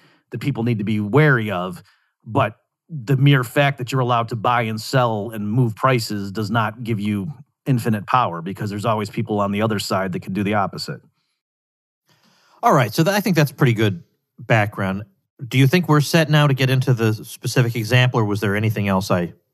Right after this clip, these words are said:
Speaker 2: overlooked?
Speaker 1: I suppose the, the other technical thing maybe we should explain is just what a call option is.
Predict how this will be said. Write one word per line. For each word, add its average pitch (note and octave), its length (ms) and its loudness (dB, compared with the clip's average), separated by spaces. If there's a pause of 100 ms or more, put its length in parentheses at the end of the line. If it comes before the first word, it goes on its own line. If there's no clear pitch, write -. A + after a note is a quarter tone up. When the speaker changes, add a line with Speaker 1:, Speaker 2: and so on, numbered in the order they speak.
(120)
Speaker 2:
overlooked? G2 340 -4
Speaker 1:
I E3+ 60 4
suppose F#3 320 2
the, E3+ 180 4
the E3+ 180 -4
other F3 240 2
technical D3 520 -2
thing A#2+ 320 -2
maybe A#2+ 240 0
we A#2 120 0
should A2+ 140 -2
explain A2 300 -2
is A2 80 0
just G#2+ 120 -2
what A2 100 2
a F2+ 40 -6
call A2+ 340 0
option B2 360 0
is. B2+ 340 -2